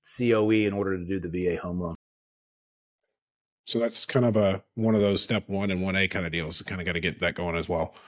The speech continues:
Speaker 1: Yeah, it goes, you know, pre-qualification process. Question one is, "Do you have your C O E?" And if they
Speaker 2: Well, that
Speaker 1: don't,
Speaker 2: would be
Speaker 1: you know, there's
Speaker 2: question one
Speaker 1: something
Speaker 2: then. <laughs>
Speaker 1: Yeah, that would be question number one
Speaker 2: <laughs>
Speaker 1: for V A.
Speaker 2: Nice.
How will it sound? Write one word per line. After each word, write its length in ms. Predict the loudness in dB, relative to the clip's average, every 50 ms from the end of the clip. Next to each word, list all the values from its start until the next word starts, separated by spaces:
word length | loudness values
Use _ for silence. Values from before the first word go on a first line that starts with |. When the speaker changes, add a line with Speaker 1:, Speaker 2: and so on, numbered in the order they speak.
| -20 -20 -20 -10 -4
Speaker 1:
Yeah, 200 | 0 2 4 4
it 60 | 4
goes, 180 | 2 0 0 -2 -4
you 100 | -8 -6
know, 100 | -6 -6 -8 -12 _ _
pre-qualification 680 | -6 -2 0 0 0 0 0 2 2 2 2 0 -2
process. 420 | -2 0 0 0 0 -2 -4 -4 -2
Question 380 | 0 0 0 0 -2 -6 -6
one 200 | -4 -4 -2 -2
is, 120 | -4 -6 -6
"Do 100 | -6 -6
you 80 | -4
have 220 | 0 0 0 0 0
your 100 | -2 -6
C 240 | -6 -8 -8 -6
O 100 | -6 -4
E?" 160 | -6 -6 -8 -12 _ _ _ _ _ _ _ _ _ _ _ _ _ _ -12
And 140 | -8 -6 -4
if 100 | -2 0
they 140 | 2 4 6
Speaker 2:
Well, 100 | 6 6
that 60 | 6
Speaker 1:
don't, 80 | 6 6
Speaker 2:
would 80 | 4 2
be 80 | 2
Speaker 1:
you 80 | 2 2
know, 80 | 0
there's 120 | 0 0 0
Speaker 2:
question 160 | 0 2 2
one 80 | 2 2
Speaker 1:
something 240 | 0 0 -2 -2 0
Speaker 2:
then. 500 | -2 -2 -2 -4 -10 _ _ _ -4 -4 -4
<laughs> 100 | _ -2
Speaker 1:
Yeah, 260 | 2 2 4 4 4
that 100 | 6 6
would 100 | 6 6
be 40 | 4
question 380 | 4 2 2 2 2 -2 -4
number 200 | -4 -2 -2 2
one 220 | 4 6 6 6 4
Speaker 2:
<laughs> 0 |
Speaker 1:
for 120 | 0 -2
V 260 | -2 0 2 2 4
A. 180 | 4 4 2 0 -2 -6 -20 _ _ _ _ -2
Speaker 2:
Nice. 380 | 2 4 4 4 2 -2 -8